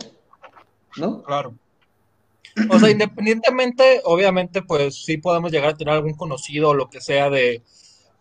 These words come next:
Speaker 2: este, que en verdad vivió de primera mano las manifestaciones, güey. Pero de alguna manera fuimos espectadores, ¿no?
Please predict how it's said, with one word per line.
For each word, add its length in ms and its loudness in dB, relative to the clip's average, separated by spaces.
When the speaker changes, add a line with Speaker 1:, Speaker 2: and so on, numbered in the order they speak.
Speaker 2:
este, 340 -4
que 260 2
en 100 -2
verdad 280 4
vivió 340 0
de 120 2
primera 420 -4
mano 420 -2
las 160 -6
manifestaciones, 920 -6
güey. 200 -10
Pero 180 6
de 60 8
alguna 260 6
manera 320 6
fuimos 340 -2
espectadores, 840 -4
¿no? 160 -12